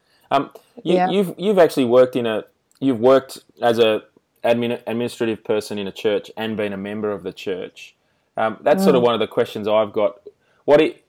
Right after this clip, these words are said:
Speaker 1: you know, what's your, what's your thoughts on employing someone out, outside who it's, you know, it's, it's their job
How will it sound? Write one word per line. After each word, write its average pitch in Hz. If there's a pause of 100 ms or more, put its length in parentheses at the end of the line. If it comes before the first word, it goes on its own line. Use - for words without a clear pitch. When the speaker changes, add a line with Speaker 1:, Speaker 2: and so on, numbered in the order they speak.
Speaker 1:
you 127
know, 120
what's 143
your, 117
what's 135
your 127
thoughts 120
on 113
employing 110
someone 104 (220)
out, -
outside 107
who 98 (340)
it's, - (100)
you 101
know, 98
it's, - (100)
it's -
their 98
job 107